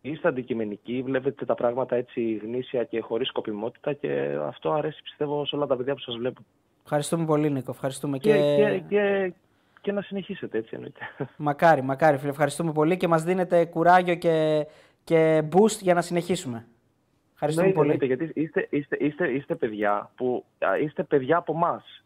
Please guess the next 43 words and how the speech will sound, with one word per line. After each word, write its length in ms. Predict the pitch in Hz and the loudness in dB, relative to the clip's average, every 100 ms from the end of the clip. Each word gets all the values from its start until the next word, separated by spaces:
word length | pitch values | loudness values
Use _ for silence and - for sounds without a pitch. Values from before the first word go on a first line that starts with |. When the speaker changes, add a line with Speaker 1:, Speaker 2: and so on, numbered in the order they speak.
| _ | _
Speaker 1:
Είμαστε 320 | 160 160 139 | -4 -2 -4
και 80 | 120 | 0
η 40 | |
ίδια 160 | 127 120 | 2 2
γενιά, 380 | 110 107 107 127 | 0 -2 0 -2
δηλαδή 260 | 147 151 | 0 -2
θα 100 | 151 156 | -2 -2
μπορούσε 260 | 139 160 135 | -2 -2 -4
Speaker 2:
Έτσι. 0 | |
Speaker 1:
οποιοσδήποτε 480 | 143 135 127 160 151 | -2 -2 -2 -4 -4
από 140 | 127 | -4
εμάς 340 | 127 139 131 - _ _ _ | -2 -2 -2 -6 _ _ _
να 100 | - | -2
έχει 160 | 143 139 | -2 -2
κάνει 520 | - 139 135 127 110 - | -2 0 0 -2 -2 -4
αυτή 240 | 113 - | -6 -6
την 120 | 127 | -4
επιτυχία 420 | 135 - - 135 | -6 -6 -6 -4
που 80 | 120 | -2
κάνατε 300 | 120 120 113 | -2 -2 -2
εσείς, 340 | 110 107 110 - | -6 -10 -10 -10
που 100 | - | -4
έχει, 280 | 117 - 123 | -4 -2 -4
είναι 140 | 123 | -2
χρόνια 300 | 117 120 - | -2 -2 -2
που 80 | 107 | -2
τη 80 | 107 | -6
χτίζετε, 380 | - 104 92 98 | -10 -12 -10 -8
δεν 120 | 101 | -8
βγήκατε 300 | 101 101 95 | -6 -8 -8
ξαφνικά. 500 | - 98 - - - _ _ _ _ | -12 -16 -10 -8 -8 _ _ _ _
Οπότε, 480 | 127 160 180 180 - - | -8 -4 -2 -4 -6 -10
ε, 180 | - 139 135 - - - | -4 -4 -4 -6 -12 -14
πρέπει 200 | - 165 | -8 -6
να 80 | 165 | -4
σας 140 | 147 143 | -6 -6
στηρίξουμε 440 | 156 147 - 107 | -4 -4 -6 -10
αυτό 340 | 104 127 110 101 | -8 -8 -8 -10
και 100 | - | -8
να, 260 | 117 120 120 | -4 -2 -2
να 160 | 120 | -4
σας, 240 | 117 120 | -10 -12
να 60 | - | -10